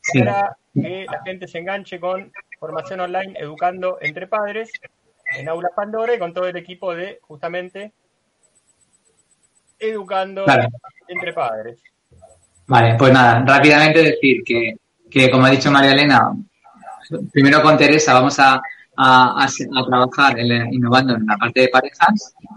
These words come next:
Speaker 1: ¿vale? En la parte, y en la parte personal, esa sería una línea de formación específica. Segmentamos en dos el pro-, el curso de, que teníamos antes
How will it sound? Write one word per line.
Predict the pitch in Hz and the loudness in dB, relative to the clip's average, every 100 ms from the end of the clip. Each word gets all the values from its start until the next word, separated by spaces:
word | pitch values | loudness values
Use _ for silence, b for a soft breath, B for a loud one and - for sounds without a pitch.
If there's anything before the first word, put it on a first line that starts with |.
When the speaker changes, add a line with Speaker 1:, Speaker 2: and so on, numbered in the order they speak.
| - - | -14 -4
Speaker 1:
¿vale? | - 165 196 202 - _ _ _ 135 | -2 0 -2 -8 -18 _ _ _ 0
En | 120 | 2
la | 120 | 4
parte, | 123 123 131 127 127 127 123 | 4 2 4 4 6 4 2
y | 127 127 | 2 2
en | |
la | 117 | 4
parte | 120 120 | 2 2
personal, | 131 127 139 143 185 214 - | 0 -2 0 2 2 0 -4
esa | 127 127 | -8 -8
sería | - 135 131 127 123 - _ _ - | -4 0 2 2 2 -6 _ _ -4
una | 143 143 139 | 2 4 4
línea | 139 143 135 | 4 4 4
de | 131 135 127 | 4 4 4
formación | 135 127 143 135 | 2 2 2 0
específica. | 135 135 160 160 170 180 214 214 _ _ _ _ - | 0 -2 -2 -2 0 2 2 -2 _ _ _ _ -4
Segmentamos | - 127 123 120 139 147 151 | 2 6 6 6 4 2 2
en | 139 139 | 2 4
dos | 156 127 127 | 4 4 2
el | 123 | 0
pro-, | 123 123 | 0 0
el | 127 123 117 | 0 -2 -2
curso | 143 - 127 | -4 0 0
de, | 120 117 117 110 107 104 | 2 0 0 -2 -4 -6
que | 117 | -4
teníamos | 113 123 135 131 | 2 4 4 2
antes | 135 135 127 - - - | 2 4 4 2 -2 -14